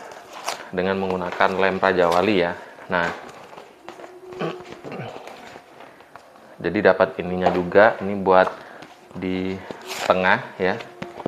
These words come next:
Ini bagian apa? Bagian roda yang di atas rodanya belakang, di atas roda belakang, jadi ada tutupnya juga. Ini bagian tutup penutup roda belakang. Nah, ini buat stepnya ini ada, ada dua, jadi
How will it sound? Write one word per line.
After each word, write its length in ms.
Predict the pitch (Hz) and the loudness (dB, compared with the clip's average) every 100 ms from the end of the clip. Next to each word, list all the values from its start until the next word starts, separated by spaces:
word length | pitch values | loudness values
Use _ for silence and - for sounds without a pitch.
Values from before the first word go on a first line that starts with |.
| - - - - | -10 -14 -18 -8
Ini 80 | 104 | -2
bagian 560 | 95 92 92 90 90 92 | 0 0 4 4 4 0
apa? 320 | 95 127 - - - - - - - - | 2 2 0 -6 -20 -20 -20 -20 -12 0
Bagian 400 | 92 95 95 98 - - | 4 4 2 -2 -6 0
roda 480 | 98 98 92 98 | 4 6 6 4
yang 160 | 107 98 | 4 2
di 80 | 92 | 2
atas 320 | - 98 - | 2 -2 0
rodanya 480 | 98 92 90 90 92 | 2 4 4 4 0
belakang, 720 | 90 90 90 - 107 135 131 | 2 2 2 0 -2 -4 -4
di 80 | 87 | -4
atas 160 | 87 | -2
roda 240 | - 92 90 | -4 0 2
belakang, 480 | 87 87 - 110 107 | 4 2 4 2 2
jadi 240 | 92 90 | 4 4
ada 160 | 90 - | 4 2
tutupnya 480 | - 95 98 90 | -2 -4 -2 -4
juga. 320 | 90 82 98 - - - - - - | -4 2 2 2 -6 -18 -20 -20 -12
Ini 80 | 107 | -4
bagian 480 | 87 87 92 95 90 | -2 0 0 0 0
tutup 320 | 92 92 - | 0 0 0
penutup 320 | 95 90 95 | 0 0 0
roda 240 | 92 90 90 | 2 4 4
belakang. 560 | 90 87 - 104 139 165 - - - - - - - - - | 4 2 4 4 2 -4 -14 -16 -20 -20 -20 -20 -20 -20 -10
Nah, 80 | 90 | -4
ini 80 | 101 | 2
buat 240 | 101 98 - | 4 4 4
stepnya 320 | 98 - 101 | 0 2 2
ini 160 | 127 | 4
ada, 400 | 110 98 95 95 - | 6 8 6 4 0
ada 160 | 107 95 | 4 6
dua, 480 | 95 90 113 - - | 6 6 6 2 -2
jadi 320 | 92 92 110 | 0 2 0